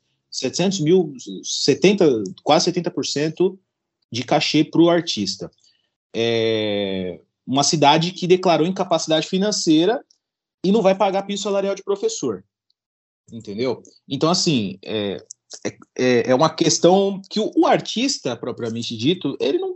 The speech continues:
ele, ele, ele às vezes nem sabe que, que, que, que nem, nem sabe que tem na agenda essa cidade. Porém, quem marca é a agência e a prefeitura.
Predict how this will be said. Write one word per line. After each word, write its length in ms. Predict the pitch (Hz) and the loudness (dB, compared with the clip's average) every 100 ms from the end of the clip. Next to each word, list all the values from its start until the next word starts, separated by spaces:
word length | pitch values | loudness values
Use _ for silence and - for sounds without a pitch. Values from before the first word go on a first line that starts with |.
| 370 | -4
ele, 160 | 370 349 | -4 -2
ele, 300 | - 240 - | -4 -4 -4
ele 160 | - | -2
às 160 | - 196 | -2 -2
vezes 140 | 226 | 0
nem 140 | 240 269 | 0 0
sabe 520 | - 220 220 185 - _ - - | 0 2 0 -2 -12 _ -20 -12
que, 140 | 123 | -10
que, 220 | - 120 | -4 -4
que, 300 | 101 113 104 | -2 -2 -2
que 140 | 95 104 | -2 0
nem, 220 | 135 185 | 4 6
nem 140 | 180 | 6
sabe 260 | 208 190 190 | 6 4 2
que 80 | - | 0
tem 140 | 165 | 0
na 100 | 160 | 2
agenda 280 | 117 135 160 | 0 0 0
essa 160 | - 120 | 0 -2
cidade. 520 | 135 104 104 92 - _ _ _ _ - | -2 0 -2 -4 -12 _ _ _ _ 0
Porém, 640 | 254 226 143 226 233 - _ _ _ _ _ | 4 4 4 0 -4 -8 _ _ _ _ _
quem 160 | 262 233 | -4 -2
marca 460 | 139 208 - 143 - | -2 -4 -6 -8 -4
é 80 | 165 | -4
a 80 | 123 | -4
agência 540 | 98 127 208 - 285 _ 165 | -6 -6 -6 -6 -8 _ 0
e 120 | 160 | 2
a 60 | |
prefeitura. 600 | 170 202 370 381 202 113 | 2 0 0 2 0 0